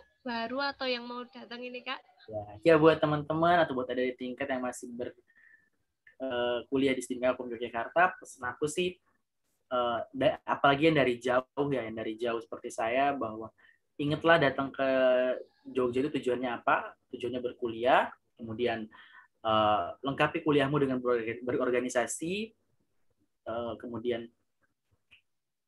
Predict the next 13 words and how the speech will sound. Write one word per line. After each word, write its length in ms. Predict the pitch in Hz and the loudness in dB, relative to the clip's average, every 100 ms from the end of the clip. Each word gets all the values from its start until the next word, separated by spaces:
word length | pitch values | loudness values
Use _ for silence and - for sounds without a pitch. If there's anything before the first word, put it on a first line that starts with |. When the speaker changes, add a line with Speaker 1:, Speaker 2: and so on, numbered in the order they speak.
| _ _ - | _ _ -2
Speaker 2:
ingat 320 | 156 175 - 135 | 0 0 -2 2
goals 320 | 135 143 - | 4 4 2
atau 100 | 139 135 | -4 -2
tujuan 240 | 127 127 | 0 0
kamu 240 | 131 131 | 0 -2
datang 160 | 123 120 | -4 -8
ke 20 | |
sini 320 | - 117 127 165 _ _ _ _ _ | -10 -10 -10 -12 _ _ _ _ _
untuk 240 | 127 127 | -10 -4
berkuliah, 480 | 127 - 117 117 107 - _ _ _ _ _ _ _ 123 | -4 -2 -2 -2 -2 -6 _ _ _ _ _ _ _ -6
eh, 180 | 120 117 | -4 -4
bukan 560 | 123 120 - 143 139 135 | -4 -4 -2 -4 -4 -6
untuk 160 | 131 | -8